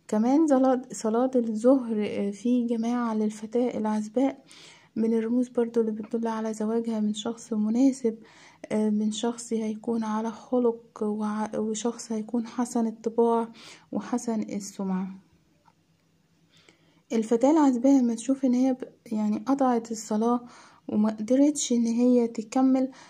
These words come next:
فمعنى كده إن هي هترتبط بشخص، لكن الشخص ده هيكون، آه، غير مناسب، وفي الغالب مش هيتم الزواج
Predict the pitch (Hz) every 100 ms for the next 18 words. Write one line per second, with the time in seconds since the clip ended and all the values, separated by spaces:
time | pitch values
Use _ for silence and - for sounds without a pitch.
0 | - - 240 269 262 254 247 240 240 240
1 | 233 233 226 220 - 277 285 269 - 262
2 | 269 - 226 226 226 220 - 240 - 233
3 | 233 226 220 - 240 240 240 - - -
4 | _ - - 226 220 240 247 247 226 220
5 | 226 226 262 285 285 262 240 233 226 240
6 | 240 277 302 277 247 247 247 233 226 226
7 | 262 277 254 240 214 214 214 214 180 185